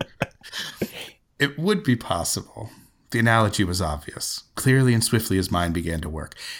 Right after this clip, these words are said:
The ill-assorted arrangement of ideas fell in-, into a proper perspective. He visualized the working up,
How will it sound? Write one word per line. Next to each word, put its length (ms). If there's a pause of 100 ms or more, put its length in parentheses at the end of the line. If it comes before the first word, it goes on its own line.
The 200
ill-assorted 680
arrangement 560
of 120
ideas 500
fell 240
in-, 220
into 280
a 40
proper 400
perspective. 800 (400)
He 100
visualized 720
the 40
working 360
up, 240